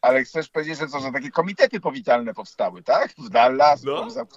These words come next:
Speaker 1: komitet pożegnalny w,
Speaker 2: Być może
Speaker 1: dla
Speaker 2: Kyrie
Speaker 1: Brooklynie.
Speaker 2: powinien się znaleźć gdzieś, tak nie dolecieć do Dallas, albo po-, polecieć z tego Dallas do, nie wiem, gdzie on tam, gdzie, gdzie go my mieliśmy wysłać? Do Oświęcimia na przykład.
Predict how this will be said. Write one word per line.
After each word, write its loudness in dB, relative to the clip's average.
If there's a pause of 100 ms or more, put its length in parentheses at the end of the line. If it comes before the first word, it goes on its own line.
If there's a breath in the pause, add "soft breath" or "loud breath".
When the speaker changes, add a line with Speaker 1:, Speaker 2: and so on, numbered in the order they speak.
(120)
Speaker 1:
komitet -2
pożegnalny 0
w, -14
Speaker 2:
Być -12
może 2
Speaker 1:
dla -10
Speaker 2:
Kyrie 2 (100)
Speaker 1:
Brooklynie. -4
Speaker 2:
powinien -2
się -4
znaleźć -4
gdzieś, -6
tak -10
nie -6
dolecieć -4
do -6
Dallas, -2
albo -4
po-, -4
polecieć -6
z -16
tego -6
Dallas -4
do, -6 (1040 soft breath)
nie -10
wiem, -8 (180)
gdzie -2
on -4
tam, -8
gdzie, -4
gdzie -8
go -4
my -6
mieliśmy -8
wysłać? -10
Do -4 (340 soft breath)
Oświęcimia -12
na -16
przykład. -20